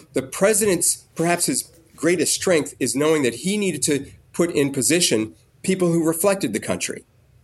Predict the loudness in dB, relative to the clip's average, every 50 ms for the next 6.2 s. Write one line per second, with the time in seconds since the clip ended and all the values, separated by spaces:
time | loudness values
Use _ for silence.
0 | _ _ _ _ _ _ 0 0 2 2 4 2 0 0 -4 -16 _ _ _ -2
1 | 2 4 6 8 8 6 6 2 0 0 0 0 0 0 -2 -2 -2 -2 0 2
2 | 2 2 2 0 0 -2 -2 0 0 0 2 2 0 0 -2 -6 -6 -6 -12 _
3 | -4 -2 0 2 0 0 -2 -4 -6 -2 -2 0 0 0 0 -2 -4 -10 _ _
4 | _ _ _ -10 -6 -2 2 2 4 4 4 4 2 2 2 2 2 2 2 -2
5 | -2 0 2 2 2 4 2 2 2 2 0 -2 -2 -2 0 0 0 0 0 0
6 | -2 -4 -6 -10